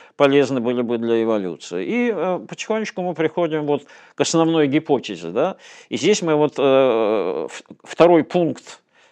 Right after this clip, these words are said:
определения Эйнштейна, да, что Эйнштейн говорит, что теория преследует две цели: охватить по возможности все явления в их взаимосвязи, это он называет полнотой,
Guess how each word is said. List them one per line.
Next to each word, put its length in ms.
определения 640
Эйнштейна, 640
да, 240
что 280
Эйнштейн 320
говорит, 240
что 140
теория 380
преследует 580
две 160
цели: 360
охватить 520
по 120
возможности 480
все 320
явления 600
в 140
их 140
взаимосвязи, 840
это 220
он 120
называет 460
полнотой, 640